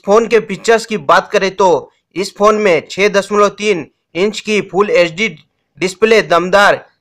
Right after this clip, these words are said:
Snapdragon छः सौ साठ प्रोसेसर, सामने तेरह एमपी का सेल्फी कैमरा,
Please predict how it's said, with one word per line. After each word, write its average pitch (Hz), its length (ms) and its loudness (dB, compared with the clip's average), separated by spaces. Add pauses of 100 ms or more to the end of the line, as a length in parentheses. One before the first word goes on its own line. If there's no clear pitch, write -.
(100)
Snapdragon 190 840 0
छः 185 160 -4
सौ 196 160 -4
साठ 196 380 0 (340)
प्रोसेसर, 208 480 2
सामने 202 500 2
तेरह 196 380 0
एमपी 196 320 -4
का 202 120 0
सेल्फी 185 400 -8
कैमरा, 175 380 2